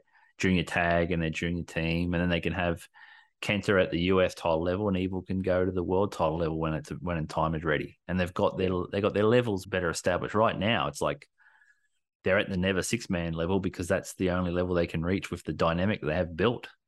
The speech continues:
Speaker 1: 'cause they've
Speaker 2: Yeah.
Speaker 1: got an anchor. And where you put Kenta in, people immediately go, "Yeah, okay, we can believe Kenta and Evil as a tag team, heavyweight tag team, has more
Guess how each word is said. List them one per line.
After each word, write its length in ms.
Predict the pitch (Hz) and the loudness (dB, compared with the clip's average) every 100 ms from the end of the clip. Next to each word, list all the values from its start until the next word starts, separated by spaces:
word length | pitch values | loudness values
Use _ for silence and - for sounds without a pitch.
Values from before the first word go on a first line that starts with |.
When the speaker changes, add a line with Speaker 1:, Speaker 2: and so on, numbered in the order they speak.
| _ | _
Speaker 1:
'cause 140 | - | -4
they've 80 | 90 | 2
Speaker 2:
Yeah. 120 | 92 | 4
Speaker 1:
got 100 | 85 | 4
an 60 | 80 | 2
anchor. 320 | 117 - - - _ - | -2 -2 -8 -10 _ -6
And 80 | 82 | -2
where 100 | 85 | -2
you 80 | |
put 140 | - - | -4 -4
Kenta 420 | - 147 143 82 | -2 -2 -2 -4
in, 120 | 85 | -6
people 340 | 92 101 92 85 | -6 -6 -6 -6
immediately 520 | 80 90 98 90 87 | -4 0 0 0 -4
go, 140 | 85 80 | -2 -2
"Yeah, 240 | 87 85 87 | 0 -2 -2
okay, 360 | 90 78 69 - _ - | -4 -4 -4 -8 _ -4
we 100 | 92 | -2
can 160 | 98 | 0
believe 520 | 85 87 87 85 82 - _ - - _ | 0 2 2 0 -4 -12 _ -20 -20 _
Kenta 300 | 110 101 101 | -2 0 0
and 100 | 92 | 2
Evil 280 | 92 95 85 | 2 2 2
as 80 | 82 | 0
a 40 | |
tag 300 | - 87 85 | -2 -2 -2
team, 360 | - 82 82 - | -4 -6 -6 -10
heavyweight 480 | - 98 98 87 - | -8 0 2 2 0
tag 260 | 90 90 | -2 -2
team, 180 | - 85 | -2 -4
has 220 | 82 78 | -4 -4
more 320 | 87 78 76 | -2 -2 -4